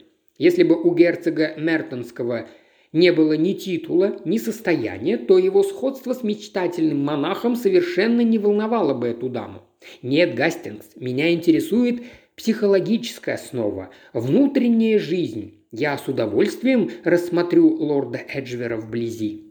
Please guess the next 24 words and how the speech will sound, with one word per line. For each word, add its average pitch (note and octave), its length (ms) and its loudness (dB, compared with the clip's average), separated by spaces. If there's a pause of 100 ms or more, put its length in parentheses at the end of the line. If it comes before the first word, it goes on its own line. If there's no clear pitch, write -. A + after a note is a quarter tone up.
(420)
«Неужели B2 420 4
вы A3 100 0
надеетесь A3 640 0
выполнить C#3 640 -2 (120)
ее C#3+ 320 2
поручение?» G2 800 -2 (580)
«Почему D4 340 6
нет? C3+ 380 0 (360)
У C3+ 100 -4
каждого D#3+ 420 0
есть C#4 400 4
уязвимое E3 600 0
место. B2 420 -8 (400)
Психологический D#3+ 960 2
интерес D#3+ 560 0
вовсе D#3+ 440 2
не A#3+ 80 2
помешает F#3 640 -2
мне C#3 300 -2
исполнять C#3+ 520 -2
возложенную F3 760 2
на G3 80 4
меня G#2+ 300 -2
задачу. F3 560 -2